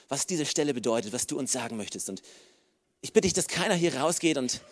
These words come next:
und ein großes Fragezeichen hat, sondern dass du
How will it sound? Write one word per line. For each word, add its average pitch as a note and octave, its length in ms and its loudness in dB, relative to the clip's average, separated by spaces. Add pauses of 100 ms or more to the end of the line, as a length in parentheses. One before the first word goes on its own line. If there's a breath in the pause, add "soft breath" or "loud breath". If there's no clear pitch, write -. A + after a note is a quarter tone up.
(460 loud breath)
und E3 160 -2
ein - 20 0
großes D#3+ 300 2
Fragezeichen D3+ 580 0
hat, A#2 100 -6
sondern A#2 200 -4
dass A#2+ 160 -4
du D#3+ 260 2